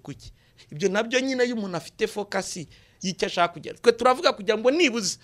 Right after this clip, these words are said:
abantu bagireho igitekerezo. So,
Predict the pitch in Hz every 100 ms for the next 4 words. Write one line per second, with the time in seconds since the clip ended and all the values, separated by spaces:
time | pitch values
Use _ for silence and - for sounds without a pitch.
0 | - - 202 190 190 170 180 226 202 208
1 | 202 190 151 170 - 185 123 131 110 -
2 | - - _ _ - - - 208